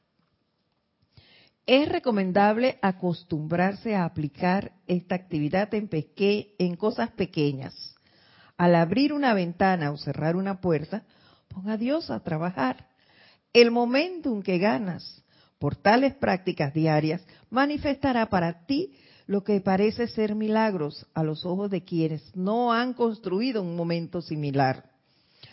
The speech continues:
Practica la presencia al vivir, practica la presencia al hablar,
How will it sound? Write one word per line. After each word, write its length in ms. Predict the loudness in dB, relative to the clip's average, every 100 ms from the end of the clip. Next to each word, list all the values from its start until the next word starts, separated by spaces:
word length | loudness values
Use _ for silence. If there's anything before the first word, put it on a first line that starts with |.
| -20 _ _
Practica 840 | 2 2 -2 _ 0 0 2 2
la 140 | 2
presencia 720 | 0 -4 0 0 0 -2 -2
al 80 | 0
vivir, 520 | 0 2 4 4 2 -12 _ _ _ _ _ _ _
practica 680 | -6 -6 -6 _ -4 -2 2
la 140 | 2 2
presencia 720 | -2 -4 -4 -2 -2 -4 -2
al 80 | -2
hablar, 540 | 0 0 2 0 -6